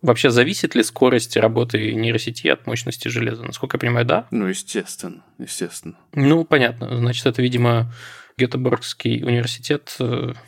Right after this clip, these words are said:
Speaker 1: не обладает суперкомпьютерами <laughs> и всеми делами.
Speaker 2: Ну, видать, она на своём макбуке тринашке, блин, запустила её, <laughs> и вот и два часа занял. Ну, на самом деле, не знаю, там есть некоторая статистика про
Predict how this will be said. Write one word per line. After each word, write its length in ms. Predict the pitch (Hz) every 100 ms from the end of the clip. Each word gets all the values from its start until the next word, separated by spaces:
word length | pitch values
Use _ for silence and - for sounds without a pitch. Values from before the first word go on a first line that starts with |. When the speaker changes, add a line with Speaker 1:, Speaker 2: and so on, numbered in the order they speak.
| - _ _ -
Speaker 1:
не 180 | 123
обладает 520 | 127 123 127 123 113 -
суперкомпьютерами 920 | - 123 123 120 151 147 131 127 - - -
<laughs> 200 | 160 -
и 80 | 143
всеми 340 | - - 127
делами. 400 | 123 123 135 131 - -
Speaker 2:
Ну, 180 | 214 156
видать, 320 | 139 139 131
она 160 | 113
на 100 | 110
своём 260 | 104 117 101
макбуке 380 | 104 98 90 -
тринашке, 500 | 90 90 87 - -
блин, 340 | 98 95 92 98
запустила 500 | 101 120 - 131 98
её, 180 | 90 101
<laughs> 340 | 135 160 -
и 260 | 143 - 127
вот 340 | 123 - 135 -
и 20 |
два 180 | 107 101
часа 300 | - - 98
занял. 320 | 98 101 113 -
Ну, 300 | 135 139 98
на 100 | 120
самом 340 | 143 170 175
деле, 420 | 175 151 131 104 -
не 180 | - 110
знаю, 300 | 104 110 82
там 140 | 87 104
есть 200 | 139 131
некоторая 280 | - 110
статистика 600 | 107 101 - - - -
про 220 | 98 98